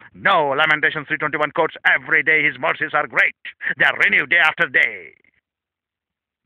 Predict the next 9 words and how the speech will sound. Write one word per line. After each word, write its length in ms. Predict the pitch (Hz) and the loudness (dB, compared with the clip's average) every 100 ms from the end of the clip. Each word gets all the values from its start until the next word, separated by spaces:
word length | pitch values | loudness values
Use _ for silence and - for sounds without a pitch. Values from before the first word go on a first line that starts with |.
| _ _ _ | _ _ _
What 220 | 78 - | -10 -10
else 180 | 147 - | -10 -14
do 120 | 104 | -20
we 60 | 95 | -20
require, 360 | 92 - 90 82 | -20 -16 -14 -14
dear 180 | 71 | -20
brethren? 440 | 73 69 _ - 65 67 _ _ _ _ _ _ _ _ _ _ _ _ _ _ _ _ _ _ _ _ _ _ _ _ _ _ _ _ _ _ _ _ _ _ - | -20 -20 _ -20 _ _ _ _ _ _ _ _ _ _ _ _ _ _ _ _ _ _ _ _ _ _ _ _ _ _ _ _ _ _ _ _ _ _ _ _ -10
What 260 | 98 - | -6 -4
else 180 | 165 | -4